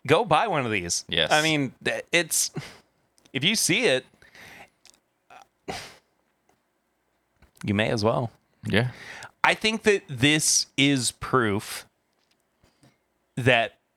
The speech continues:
Speaker 1: Penelope as a brand, as a company, has a lot of good things going for them. And th-, there, there are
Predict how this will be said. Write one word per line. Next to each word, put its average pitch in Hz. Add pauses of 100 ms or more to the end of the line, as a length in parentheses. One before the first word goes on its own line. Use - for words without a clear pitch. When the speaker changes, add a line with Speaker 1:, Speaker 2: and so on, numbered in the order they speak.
(260)
Speaker 1:
Penelope 123
as 107
a 107
brand, 92 (120)
as 104
a 101
company, 98 (1300)
has 117
a 127
lot 117
of 147
good 151
things 175
going 175
for 92
them. 80 (300)
And 107 (2500)
th-, -
there, 151
there 160
are 156